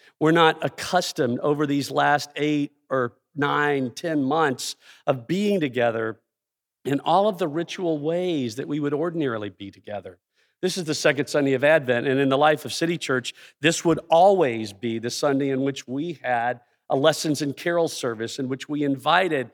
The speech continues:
our neighbors from <laughs> around the city to come and be with us as we rehearsed the story of Jesus through the pages of Scripture.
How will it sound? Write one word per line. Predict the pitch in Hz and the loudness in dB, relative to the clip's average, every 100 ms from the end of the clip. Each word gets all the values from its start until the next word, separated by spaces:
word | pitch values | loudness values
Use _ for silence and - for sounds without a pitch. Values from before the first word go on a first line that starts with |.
| - _ - | -18 _ 0
our | 139 | 0
neighbors | 135 147 175 226 185 127 104 - | 2 0 0 -2 -2 -4 -6 -10
from | - 160 | -6 -2
<laughs> | 160 - - | 0 -2 2
around | 202 233 | 2 4
the | 165 | 0
city | - 143 123 113 | -2 -4 -4 -6
to | - 127 | -8 -10
come | - - 233 220 | -10 -6 -2 -2
and | 151 | -2
be | 135 | -4
with | 127 175 190 | -4 -2 0
us | 147 113 - _ _ _ - | -2 -4 -12 _ _ _ -4
as | 139 | -2
we | 151 | -2
rehearsed | 139 135 - - 202 202 - - | -2 -4 -6 -4 -2 -2 -4 -6
the | |
story | 143 - - 170 180 175 139 | -6 -6 -4 -2 -2 0 -2
of | 113 | -4
Jesus | 107 143 139 127 113 | -6 -4 -4 -6 -10
through | 127 | -12
the | 110 | -16
pages | - 135 123 104 110 | -12 -10 -8 -12 -18
of | - | -20
Scripture. | - _ - - | -20 _ -20 -20